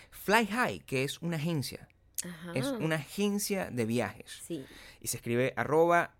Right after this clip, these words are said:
Speaker 1: F L Y G H, Fly High, como si,
Speaker 2: Ajá.
Speaker 1: ¿eh? Como
Speaker 2: Ujú.
Speaker 1: si no tuviese vocales.
Speaker 2: Fly.
Speaker 1: Fíjate. High.
Speaker 2: Pero, o sea, se lee su arrobita Fly.
Speaker 1: Fly.
Speaker 2: Fly.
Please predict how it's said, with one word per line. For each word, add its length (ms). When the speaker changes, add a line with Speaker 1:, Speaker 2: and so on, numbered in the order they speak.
Speaker 1:
F 480
L 420
Y 180
G 680
H, 320
Fly 320
High, 480
como 280
si, 200
Speaker 2:
Ajá. 280
Speaker 1:
¿eh? 220
Como 200
Speaker 2:
Ujú. 80
Speaker 1:
si 80
no 160
tuviese 400
vocales. 680
Speaker 2:
Fly. 180
Speaker 1:
Fíjate. 260
High. 420
Speaker 2:
Pero, 200
o 40
sea, 220
se 140
lee 380
su 120
arrobita 440
Fly. 500
Speaker 1:
Fly. 480
Speaker 2:
Fly. 520